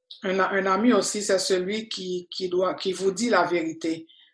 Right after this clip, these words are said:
même si parfois elle n'est pas agréable à entendre,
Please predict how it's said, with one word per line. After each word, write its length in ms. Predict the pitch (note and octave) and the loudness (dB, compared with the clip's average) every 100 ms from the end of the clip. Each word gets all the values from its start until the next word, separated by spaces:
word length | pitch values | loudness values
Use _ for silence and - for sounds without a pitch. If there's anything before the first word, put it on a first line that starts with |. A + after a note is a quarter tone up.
| _ - | _ -4
même 180 | F3 F3 | -2 -2
si 180 | G3+ | -2
parfois 520 | F#3 E3+ - - F#3+ F#3 | 0 0 0 2 4 6
elle 160 | E3+ | 4
n'est 220 | E3 E3 - | 0 -6 -2
pas 220 | F#3 F3+ F3+ | 2 4 2
agréable 460 | E3 D#3 E3 D#3+ E3+ | 0 0 2 2 2
à 120 | D#3 | 0
entendre, 560 | D3+ E3 D#3 D3 C#3 | -2 -4 -4 -4 -8